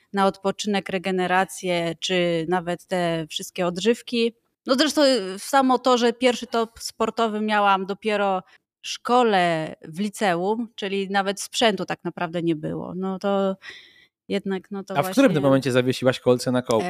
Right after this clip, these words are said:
Speaker 2: To znaczy,
Speaker 1: E,
Speaker 2: wiesz, bo ja wiem, że, e, jest taka grupa sportowców, właśnie czy biegaczy, czy pływaków, którzy są troszkę w rozkroku. To znaczy jesteś na tyle dobry, że reprezentujesz Polskę, czy zdobywasz medale mistrzostw kraju, ale jednocześnie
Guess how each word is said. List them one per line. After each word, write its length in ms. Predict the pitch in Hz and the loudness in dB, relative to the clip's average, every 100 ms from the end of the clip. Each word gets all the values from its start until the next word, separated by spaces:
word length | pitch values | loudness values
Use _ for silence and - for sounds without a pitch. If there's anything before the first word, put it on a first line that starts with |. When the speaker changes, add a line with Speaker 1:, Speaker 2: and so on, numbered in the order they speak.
| - | -2
Speaker 2:
To 60 | - | -2
znaczy, 240 | 147 - | -2 -2
Speaker 1:
E, 20 | |
Speaker 2:
wiesz, 140 | 160 127 | -4 2
bo 120 | 160 | 4
ja 100 | 165 | 6
wiem, 140 | 214 | 4
że, 140 | 185 180 - - - | 2 0 0 -20 -2
e, 120 | 135 131 _ - | 0 0 _ -2
jest 180 | 202 | -2
taka 180 | 214 165 | -2 -4
grupa 260 | 156 196 151 | -2 -2 -4
sportowców, 800 | - 147 - 120 - - 135 170 _ | -2 -2 2 2 2 -4 -2 -4 _
właśnie 280 | 123 120 127 | -4 -2 -2
czy 120 | 123 | -4
biegaczy, 640 | 113 104 113 123 131 - 113 | -2 0 4 2 2 -4 -6
czy 260 | - 113 113 _ _ _ | 0 0 -2 _ _ _
pływaków, 500 | 131 120 170 233 202 | -2 2 2 0 -10
którzy 420 | _ 165 147 165 165 _ _ _ _ _ - | _ -4 2 2 2 _ _ _ _ _ 0
są 220 | 165 202 | 2 2
troszkę 340 | 190 185 175 | 0 0 2
w 60 | 151 | 4
rozkroku. 600 | 160 - 135 113 - 101 | 2 0 2 2 2 -6
To 120 | 120 | -4
znaczy 320 | 120 143 147 | -2 -2 0
jesteś 360 | 147 175 170 156 | -2 0 -2 -2
na 120 | 156 | -2
tyle 240 | - 170 147 | 0 2 4
dobry, 360 | 165 165 160 | 4 4 0
że 140 | 143 143 | 0 -2
reprezentujesz 720 | 147 147 147 143 160 147 - | -2 -2 -2 -2 -2 -2 -2
Polskę, 500 | - 143 151 - 131 | 0 2 0 -4 -6
czy 120 | 135 | -4
zdobywasz 440 | 131 131 139 139 | -4 -2 0 0
medale 320 | 139 139 143 139 | -2 0 0 0
mistrzostw 440 | 143 - 135 - | -4 -8 -8 -8
kraju, 380 | 131 135 180 240 | 0 0 2 0
ale 180 | 151 160 | 0 0
jednocześnie 640 | 165 160 156 170 - 175 | 0 -4 -2 -4 0 -2